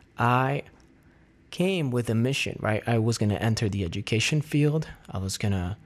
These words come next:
I wanted to make an impact within young adults, within the youth. And it took two years to be able to get this started. But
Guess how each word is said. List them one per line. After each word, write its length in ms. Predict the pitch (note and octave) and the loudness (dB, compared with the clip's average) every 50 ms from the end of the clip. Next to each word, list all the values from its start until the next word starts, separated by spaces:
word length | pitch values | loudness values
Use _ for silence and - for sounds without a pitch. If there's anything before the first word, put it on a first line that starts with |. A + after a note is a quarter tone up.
| - - - - - - - - - - | -20 -20 -20 -20 -20 -20 -20 -20 -20 -8
I 80 | - A2 | -4 0
wanted 260 | G#2 A2 A2+ G#2+ G2+ | 2 2 2 2 0
to 80 | - G#2 | 0 0
make 200 | G2 G2 F#2+ - | 0 0 0 0
an 80 | F#2 | 0
impact 400 | G2 G#2+ A2+ - B2 A2+ - - | 0 0 0 0 -2 -2 -4 -6
within 380 | G#2+ G2+ - - F#2+ F2 F2 E2 - | -8 -8 -6 -4 -4 -4 -4 -6 -4
young 220 | F2+ G2+ G#2+ G2+ | -2 0 0 0
adults, 440 | G2+ F#2+ G2 G#2 A2 B2+ - - - | 0 0 2 2 2 2 0 -4 -8
within 260 | G#2+ G#2+ - F#2+ F#2+ | -8 -6 -4 -4 -2
the 80 | G2+ G2 | -2 -2
youth. 440 | G2+ G#2 A2 B2 D3 D#3 - - - - - - - - - - - _ _ | -2 0 0 0 0 0 -4 -10 -18 -20 -20 -20 -20 -20 -20 -20 -20 _ _
And 120 | - G#2+ A2+ | -4 -2 -2
it 80 | A2+ | 0
took 220 | - - D3+ D3 - | 0 0 -2 -2 -4
two 180 | - - F3+ E3+ | -4 -2 0 0
years 520 | E3 E3 E3+ E3 C#3+ B2 A#2 - - - - - _ _ - _ _ _ - | 2 2 2 2 2 2 -2 -6 -10 -16 -20 -20 _ _ -20 _ _ _ -4
to 100 | - B2+ | -4 -2
be 180 | A#2+ - A#2+ A#2 | -2 0 0 2
able 440 | A2+ A2+ A#2 A2+ A2+ G#2+ A2 B2 - - - - - - | 2 2 2 2 0 0 -2 -4 -8 -14 -20 -20 -6 -4
to 100 | - B2 | -2 0
get 260 | - - G#2+ - - | 0 -2 -4 -2 0
this 160 | - A2+ - | 0 0 0
started. 440 | - - - A2+ G2+ - - - - - - - - - - - - | 0 0 2 2 2 0 -4 -10 -16 -20 -20 -20 -20 -20 -20 -10 -8
But 380 | C3 B2+ C#3 C3+ A#2+ - - | -6 -4 -2 -2 -2 -4 -6